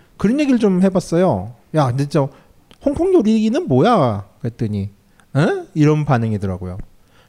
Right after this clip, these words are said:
"딤섬은 홍콩 요리지?" 그랬더니 "아니래요." "완탕면은?"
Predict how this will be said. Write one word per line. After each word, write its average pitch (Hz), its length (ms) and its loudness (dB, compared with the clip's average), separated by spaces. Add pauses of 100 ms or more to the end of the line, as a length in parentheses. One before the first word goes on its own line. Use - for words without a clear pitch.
(380)
"딤섬은 226 500 0
홍콩 240 240 -4
요리지?" 208 480 -2 (800)
그랬더니 110 420 -6 (640)
"아니래요." 123 520 0 (2500)
"완탕면은?" 185 880 2